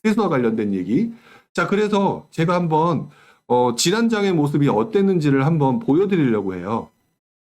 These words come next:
취득세 급감이라고 하는 부분을, 그러니까 저 같은 경우는 이제 검색을 할 때 이런 식으로 검색을 합니다.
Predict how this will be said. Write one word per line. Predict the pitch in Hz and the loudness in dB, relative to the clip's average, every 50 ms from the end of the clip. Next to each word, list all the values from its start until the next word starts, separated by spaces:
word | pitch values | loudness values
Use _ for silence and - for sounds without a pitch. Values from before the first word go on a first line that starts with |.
| _ - | _ -4
취득세 | - 208 208 208 202 196 190 185 175 180 170 165 - - - - 175 175 175 170 | 0 0 2 4 4 2 2 2 2 0 0 -2 -6 -6 -2 0 2 2 2 0
급감이라고 | 170 - 165 143 - - - 160 160 170 175 156 135 120 117 117 120 | 0 -2 -4 -4 -4 -4 -2 -2 0 2 2 2 2 2 0 0 0
하는 | 117 120 120 | -2 -2 0
부분을, | 117 113 101 101 101 98 95 104 127 107 - 90 85 - _ _ _ - | -2 -2 -2 -2 -2 -2 -2 0 0 0 -2 -2 -6 -10 _ _ _ -6
그러니까 | 135 120 113 - | -2 -2 -2 0
저 | 139 156 | 0 0
같은 | 208 220 220 - 185 | 0 -2 -2 -2 0
경우는 | 170 156 139 139 143 139 127 | 0 2 2 2 2 2 2
이제 | 117 113 104 | 2 0 -2
검색을 | - - 117 131 135 175 170 160 | 0 0 0 2 2 2 0 0
할 | 139 | 0
때 | - 113 | 0 0
이런 | 110 131 143 165 | 0 0 0 0
식으로 | 160 170 147 135 | 0 0 0 0
검색을 | 117 104 107 107 113 107 107 107 | 0 -2 -2 -4 -4 -4 -2 -2
합니다. | 123 143 135 - 92 92 127 - - | 0 0 0 0 -2 -4 -8 -8 -12